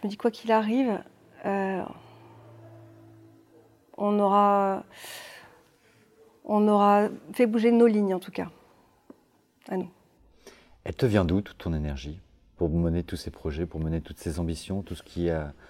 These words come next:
Speaker 2: tout ce que tu as à cœur pour toi, ce qui te fait lever le
Speaker 1: Ouais.
Speaker 2: matin, elle te vient d'où,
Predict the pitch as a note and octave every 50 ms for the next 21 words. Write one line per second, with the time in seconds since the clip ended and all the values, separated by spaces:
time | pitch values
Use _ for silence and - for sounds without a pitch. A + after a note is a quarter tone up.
0 | - _ - - - - - F2+ - - G2 F2 E2 - - - G2+ G2+ - -
1 | F2+ - - - F#2+ F#2+ G#2+ A2 - - - - - - - - - - - -
2 | A2 G#2 F#2+ F#2 G#2 G2+ F#2+ F#2 F2+ F#2 - F#2+ G2 A2 G#2 F#2 E2+ G#2 G2 F#2+
3 | G#2+ G2+ F2 G2 G#2 A#2+